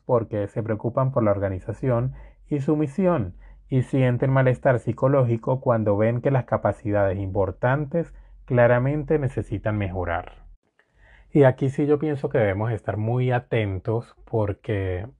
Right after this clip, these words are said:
básicamente estos empleados no es que muestren inconformidad, pero como ellos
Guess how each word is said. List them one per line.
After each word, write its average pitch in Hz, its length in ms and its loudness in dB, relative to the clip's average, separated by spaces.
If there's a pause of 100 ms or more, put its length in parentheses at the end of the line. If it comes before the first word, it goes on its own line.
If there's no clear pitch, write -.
básicamente 104 760 -4
estos 117 280 -2
empleados 101 800 -2 (960)
no 139 160 2
es 135 100 -4
que 165 100 0
muestren 156 380 -2
inconformidad, 90 880 -2 (300)
pero 107 260 0
como 95 560 -2 (640)
ellos 131 520 2